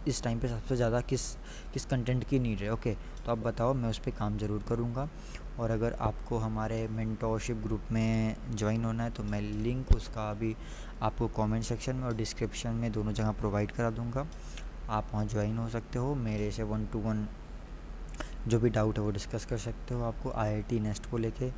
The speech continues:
career guidance को लेके, जो कुछ भी है आप कर सकते हो। अगर ये video helpful लगा होगा तो एक like ज़रूर कर देना और अपने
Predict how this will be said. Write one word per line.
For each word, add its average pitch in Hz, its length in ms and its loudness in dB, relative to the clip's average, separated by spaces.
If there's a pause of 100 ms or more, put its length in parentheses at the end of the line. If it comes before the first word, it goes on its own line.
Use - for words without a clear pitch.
(380)
career 117 300 6
guidance 113 360 4
को - 120 -2
लेके, 113 320 2
जो 123 260 2 (100)
कुछ 127 140 -2
भी 120 240 0
है 131 180 -2
आप - 240 -4
कर 107 100 2
सकते 95 300 -6
हो। - 60 -8 (380)
अगर 120 200 0
ये 127 60 6
video 117 300 4
helpful 113 360 2
लगा 117 300 2
होगा 120 360 -2 (340)
तो 127 60 2
एक 123 160 -2
like 113 200 2
ज़रूर 101 360 0
कर 110 80 2
देना 120 300 -2 (260)
और 127 120 2
अपने 127 360 0